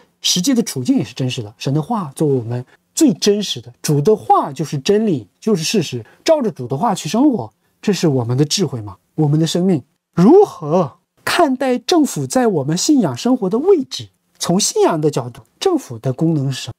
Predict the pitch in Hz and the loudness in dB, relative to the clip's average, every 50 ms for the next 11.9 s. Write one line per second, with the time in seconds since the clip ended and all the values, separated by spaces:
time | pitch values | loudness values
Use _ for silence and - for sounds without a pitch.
0 | _ - - - 226 240 233 - 226 240 196 156 127 104 101 98 127 127 - _ | _ -6 -2 0 0 0 0 0 -2 -2 -2 -2 -4 -6 -6 -4 -4 -4 -6 _
1 | _ _ _ - - 165 165 165 - 339 311 - - 139 127 117 123 135 _ _ | _ _ _ -6 -4 -4 -2 0 2 2 2 0 -2 -6 -10 -10 -12 -16 _ _
2 | - - - 185 185 147 127 131 139 - 185 180 175 170 151 175 175 202 202 185 | -8 -2 0 0 0 0 0 0 0 2 2 2 2 0 0 0 0 0 -2 -2
3 | 143 117 _ _ _ _ _ _ - 170 226 339 403 392 - 320 - - - - | -4 -8 _ _ _ _ _ _ 2 4 6 6 6 6 4 -2 -8 -6 -2 0
4 | 226 285 302 - 185 139 - - - 262 254 311 311 262 - - - 156 202 214 | 2 2 2 2 0 -2 0 0 0 0 0 0 -2 -4 -6 -8 -4 -2 -2 -2
5 | - - 262 196 120 104 98 _ _ _ _ - - - - 165 185 247 320 330 | -2 -2 -4 -4 -6 -8 -12 _ _ _ _ -8 -4 -2 0 0 2 4 4 4
6 | 311 233 147 135 143 143 - 160 151 147 135 127 - - - - 170 170 - - | 4 2 0 -2 -4 -2 -2 0 0 0 -2 -4 -4 -2 -2 -2 -2 -2 0 0
7 | 156 127 113 - 143 135 139 - - - 175 180 185 175 202 180 147 - 170 165 | 0 0 0 -2 -4 -4 -4 -4 -2 -2 -2 -2 -2 0 -2 -2 0 -2 -4 -2
8 | - 139 127 113 - 135 127 123 - _ _ _ _ _ - 156 147 156 202 214 | -2 -4 -4 -2 -2 -4 -4 -6 -10 _ _ _ _ _ 0 0 0 0 0 0
9 | - 262 254 254 349 339 320 262 262 330 302 254 214 233 285 311 - _ _ _ | 2 0 0 0 0 0 0 0 0 2 2 2 2 0 -2 -4 -8 _ _ _
10 | - 320 359 320 240 165 - 147 143 143 143 - - 143 170 208 196 285 285 240 | 2 2 4 4 4 0 -2 -4 -4 -4 -4 -2 0 0 0 0 0 0 0 0
11 | 175 147 - 185 220 269 285 262 190 170 - 160 170 175 175 175 170 | 0 0 0 -2 0 0 0 0 -2 -2 -4 -2 0 0 0 0 -2